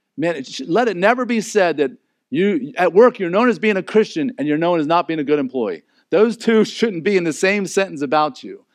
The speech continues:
You can glorify the God in the way you're a neighbor to those on your street. Glorify God in the way that you're a grandparent, a husband, a wife. Everything you do should glorify God.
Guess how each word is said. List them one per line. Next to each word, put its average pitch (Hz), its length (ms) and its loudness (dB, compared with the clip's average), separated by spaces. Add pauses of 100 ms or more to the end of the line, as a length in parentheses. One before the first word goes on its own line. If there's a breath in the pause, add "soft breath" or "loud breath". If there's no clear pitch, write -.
(360 soft breath)
You 220 140 0
can 208 280 -6
glorify 214 520 2
the 196 100 -2
God 190 400 0
in 170 100 -6
the 165 60 -4
way 185 140 2
you're 208 200 2
a 196 40 -2
neighbor 185 440 -2
to 139 160 -8
those 165 240 0
on 190 160 -2
your 202 100 0
street. 214 560 -6 (480)
Glorify 190 560 2
God 190 420 2
in 170 60 -8
the 160 80 -4
way 185 200 0
that 190 140 -6
you're 208 120 4
a 190 40 2
grandparent, 156 840 -2 (280)
a 139 80 -2
husband, 156 520 -2
a 117 60 -4
wife. 151 420 0 (180)
Everything 240 440 -2
you 214 140 0
do 160 220 0
should 135 160 -8
glorify 151 440 0
God. 131 380 -4